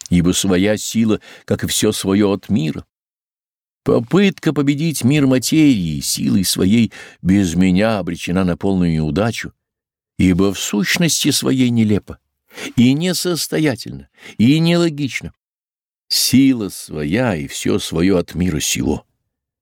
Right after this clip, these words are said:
Как же мир сей может преодолеть себя собою? Мир этот преодолевается сущностью высших огненных энергий моего мира, сознанием, открытым к приятию его энергии.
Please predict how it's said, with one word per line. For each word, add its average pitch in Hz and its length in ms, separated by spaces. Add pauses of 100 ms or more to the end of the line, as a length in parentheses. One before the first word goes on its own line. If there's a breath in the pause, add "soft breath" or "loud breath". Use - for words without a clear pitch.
(240)
Как 85 400
же 90 160
мир 92 320
сей 95 400 (240 soft breath)
может 90 400
преодолеть 87 460
себя 90 360
собою? 117 480 (800)
Мир 95 360
этот 107 280
преодолевается 85 840 (180 loud breath)
сущностью - 880
высших 95 680
огненных 101 580
энергий 98 460
моего 104 360
мира, 131 360 (440 loud breath)
сознанием, 107 1000 (180 loud breath)
открытым 104 680
к - 120
приятию 98 600
его 110 200
энергии. 123 380